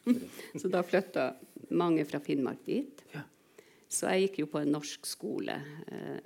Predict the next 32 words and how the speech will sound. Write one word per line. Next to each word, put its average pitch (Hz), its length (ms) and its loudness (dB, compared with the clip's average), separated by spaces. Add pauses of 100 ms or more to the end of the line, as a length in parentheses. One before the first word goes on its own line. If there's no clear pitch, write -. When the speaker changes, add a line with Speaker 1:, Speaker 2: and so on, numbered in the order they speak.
Speaker 1:
men, 160 400 0
eh, 147 200 0 (1160)
eh, 151 200 -4
mine 156 280 4
foreldre 170 400 2
kunne - 280 -2
jo, - 200 -4 (640)
eh, - 440 -14 (560)
dårlig 160 500 2
norsk - 320 -4
da, - 200 -10
så, - 260 -6 (160)
eh, - 340 -10 (680)
altså - 280 -6
hjemmespråket - 760 0
var 67 140 -6
jo - 160 -10 (260)
samisk. - 840 -4 (560)
Og 147 240 0
vi 160 120 4
var 156 200 2
jo, 147 140 2 (220)
vi 143 160 -2
hørte - 440 -4
jo 87 80 0
liksom - 320 -2
ikke - 240 -4
på - 180 -4
en - 240 2
måte - 300 -2
til - 360 -2
der, - 260 -10